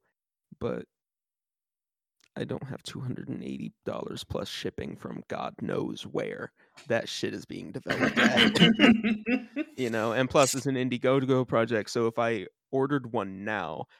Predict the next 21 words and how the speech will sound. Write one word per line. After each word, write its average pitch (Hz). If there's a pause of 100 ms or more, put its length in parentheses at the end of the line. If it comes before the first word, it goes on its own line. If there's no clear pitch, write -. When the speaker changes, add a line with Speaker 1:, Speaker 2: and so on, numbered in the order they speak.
(120)
Speaker 1:
I 120
would 120
have 123
to 120
wait 110
until 104
the 98
seventeen 117 (140)
thousand 113
other 113
people 127
that 135
backed 139
the 127
project 143 (720)
got 127
theirs 135
before 104
I 104
got -
mine. -